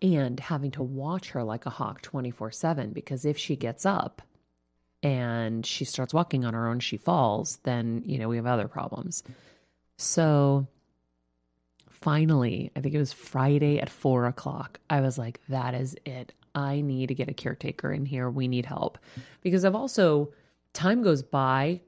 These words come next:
kinda quickly, and you keep thinking, or at least I kept thinking, "She's gonna get better. She's gonna get stronger. She's gonna be able to walk normally like she did before." And that hasn't happened yet.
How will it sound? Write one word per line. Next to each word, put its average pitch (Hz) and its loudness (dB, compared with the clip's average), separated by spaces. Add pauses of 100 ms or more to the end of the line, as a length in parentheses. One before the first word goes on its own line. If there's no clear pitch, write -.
(120)
kinda 131 -2
quickly, 127 -2 (260)
and 180 6
you 190 4
keep - -4
thinking, 135 -2
or 147 2
at 185 -2
least 233 -2
I 156 -2
kept 143 -4
thinking, 120 -6 (440)
"She's 139 -2
gonna 147 2
get 139 0
better. 120 -2 (520)
She's 139 -4
gonna 135 0
get 147 0
stronger. 127 -4
She's - -10
gonna 135 -2
be 131 0
able 131 -4
to 135 -2
walk 120 -4
normally 117 -2
like 117 -2
she - -10
did 120 -8
before." - -8
And 156 -2
that 151 -2
hasn't 143 -2
happened 139 -2
yet. - -4